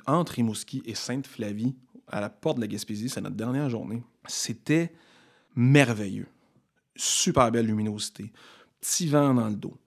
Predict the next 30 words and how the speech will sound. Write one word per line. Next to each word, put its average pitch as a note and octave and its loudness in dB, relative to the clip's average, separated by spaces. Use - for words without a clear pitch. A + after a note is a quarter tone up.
C'était - -8
relativement C#3 2
plat, C#3 6
haut, C3 2
léger, A2+ 0
des, A2 -6
des G#2+ -8
petites - -12
côtes, D3 -2
mais A2+ -2
rien B2 0
d'épuisant. A#2 -4
Euh, G#2+ -2
des A#2 -10
super - -2
beaux A2+ -2
paysages. G2+ -6
Euh, G2 -10
des... A2+ -12
on A#2 0
était C#3+ 0
sur B2 -2
la A2 -2
cent A#2+ -4
trente-deux, A#2 -4
mais - -14
c'était A#2 -6
pas D3 -2
très C#3 0
passant. A#2 0